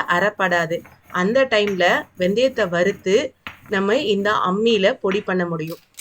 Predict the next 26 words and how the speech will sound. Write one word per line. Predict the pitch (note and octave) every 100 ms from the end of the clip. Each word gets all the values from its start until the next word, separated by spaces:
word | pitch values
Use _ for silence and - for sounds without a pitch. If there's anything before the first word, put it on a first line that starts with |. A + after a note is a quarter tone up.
| -
ஒரு | A3+ A#3 -
சூட்டுனால | C#4+ D4+ D4 C4 A#3+ A#3+ B3+
ஒரு | A3 G3
வயித்து | G3+ A#3 C4
வலி | A#3 G#3+
ஏற்படும் | G3 F#3+ F#3 F#3
போது | F#3+ G3 D4 -
வெந்தய | G#3+ A3+ C4+ C#4+
பொடி | A3 G#3+ A#3+
சாப்பிட்டா | A3 G3 A3 C#4 G3
நல்லதுன்னு | G3+ G#3 A3+ A3
சொல்லுவாங்க. | F#3+ F3+ F3 F3 -
அப்ப | G#3 A#3 C4 -
கொஞ்சமா | A3+ A#3+ C4 C4+ C#4
வெந்தய | G#3+ G#3+ B3 A#3
பொடி | A3 A3
எப்படி | F3+ A3 A3 A3 -
தயார் | F#3+ G3 G3
பண்றது? | F#3 F3 F3 F3+ - - G3+
உடனடியா | G#3+ A3 G3 F#3+ F#3 F#3 - - - A#3
இந்த | B3+ C4
மாதிரி | B3+ B3+ B3
ஒரு | A3 G3
அம்மிக்கல் | F#3+ A#3 A#3 A3 G3
இருந்துச்சுன்னா | F#3+ F#3+ F#3 F#3+ G3+ E4+ - _ _ F3+
நம்ம | F#3